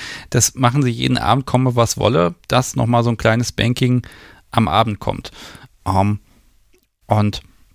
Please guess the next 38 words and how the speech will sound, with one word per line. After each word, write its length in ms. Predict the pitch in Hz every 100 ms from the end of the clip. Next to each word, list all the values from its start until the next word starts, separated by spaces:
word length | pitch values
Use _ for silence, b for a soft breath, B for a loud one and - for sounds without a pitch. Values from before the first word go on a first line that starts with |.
| -
da, 100 | 98
da 200 | 101 113
war 100 | 160
ich 80 | 156
mir 100 | 143
auch 60 |
nicht 140 | 156 113
sicher, 240 | 113 95
also 200 | 107 117
ne, 220 | 120 131
wie, 160 | 131 127
wie 120 | - 156
viel 140 | 160
Stellenwert 500 | - 110 143 151 -
räume 180 | 107 151
ich 40 |
der 140 | - 123
Sache 320 | 135 - -
ein 260 | 135 160
und 180 | - 117
wie 180 | 127 131
weit 420 | 120 143 160 160
versuche 320 | - 131 139 139
ich 160 | -
meinen 400 | - 117 117 113
Tag 320 | - 151 175
dann 160 | - 120
so 160 | 113 147
umzubauen, 560 | 165 160 139 127 131
dass 180 | 120 113
das 220 | 127 147
in 140 | 139 127
jedem 220 | 127 127
Fall 200 | 120 117
geht. 380 | 120 110 - -
Ich 140 | -
glaub, 200 | - -
das 340 | 131 - -